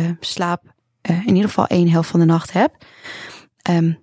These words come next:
nou, tweede tip sluit daar wel wat op aan. Rust uit. Bijvoorbeeld als je kindje slaapt, dat je dan gewoon een dutje meedoet.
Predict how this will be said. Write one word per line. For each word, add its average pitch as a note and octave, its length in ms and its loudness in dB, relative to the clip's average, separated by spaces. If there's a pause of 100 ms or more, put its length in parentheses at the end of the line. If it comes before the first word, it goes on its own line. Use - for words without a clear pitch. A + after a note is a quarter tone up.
nou, D#3 180 -2
tweede G3 320 -6
tip - 220 -10
sluit F3+ 300 -6
daar F3 120 -2
wel E3+ 140 2
wat E3 140 -2
op - 100 -12
aan. A#3 300 2
Rust F#3 340 0
uit. G#3+ 340 -4
Bijvoorbeeld F#3 420 -2
als - 180 -2
je - 100 -14
kindje G3+ 300 -6
slaapt, F3 280 -6
dat F3+ 100 -4
je - 60 -14
dan G3+ 140 2
gewoon F#3 260 0
een F3 100 4
dutje - 320 -6
meedoet. A3+ 560 0